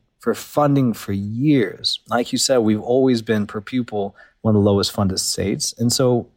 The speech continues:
basically every year since I became a teacher,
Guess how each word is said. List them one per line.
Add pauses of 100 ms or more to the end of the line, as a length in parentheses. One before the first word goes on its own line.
(160)
basically
every
year
since
I
became
a
teacher,